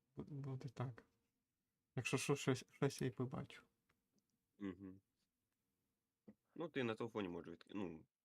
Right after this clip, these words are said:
Speaker 2: у тебе друге, друге моніки. На другому моніку можеш відкрити.
Speaker 1: Ну, в мене
Speaker 2: В принципі.
Speaker 1: так і працює.
Speaker 2: Мгм.
Speaker 1: Так, ну, кон-, так. Як тебе запросить в кунай?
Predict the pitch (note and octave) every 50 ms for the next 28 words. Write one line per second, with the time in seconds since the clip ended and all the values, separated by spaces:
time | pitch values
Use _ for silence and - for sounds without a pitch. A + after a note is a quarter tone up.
0 | _ - - _ _ _ - _ - - - F2+ E2+ E2+ E2+ E2+ F2+ E2 - -
1 | F2 G2 A2 G#2 - F#2+ F#2 F2 E2 E2 - - F2 F2 F2+ G2 G2+ G2 A2 G2
2 | - G2+ F#2+ F#2 F2 E2 D#2+ - - D#2 E2+ - - _ - - F#2+ G2 - _
3 | _ _ _ _ _ _ _ _ _ _ _ - G#3 A3 - - C4 B3 A#3 A3+
4 | - - G#3+ - - - A3 G#3+ G#3 G3+ G3+ G3 G3 F#3+ F#3 F#3 - - F#3+ F#3
5 | F#3 - - G3 F#3 D3 B2+ C3 - - - - - - - _ - - _ _
6 | _ _ _ - - _ _ _ _ _ _ _ _ _ _ - - F#2+ F#2+ F2+
7 | F#2 F#2 F#2 F#2+ - _ _ _ _ - - _ _ _ _ _ _ - - _
8 | _ _ _ _ _ _ _ _ _ _ _ _ _ _ _ _ _ _ _ _
9 | _ _ _ _ _ _ _ _ - - - - F2 E2+ - - - - - -
10 | - - _ - E3 D3 C3+ - - - - C#3+ C#3+ C#3+ C#3+ - - - - C3
11 | C3+ B2 A#2+ - - - - - - - - - _ _ _ _ _ _ _ _
12 | _ _ _ _ _ _ _ _ _ _ _ _ _ _ _ _ - C3 D#3+ F3+
13 | - - - E3 E3 E3 D#3+ D3+ D#3 D3+ - - D#3 D3 C3+ - - - D#3+ D3+
14 | - - - - _ - - D#3 D3+ D3 C#3+ C3+ C3+ C3 B2+ B2 A#2+ A#2+ A#2 A#2
15 | A#2 A2+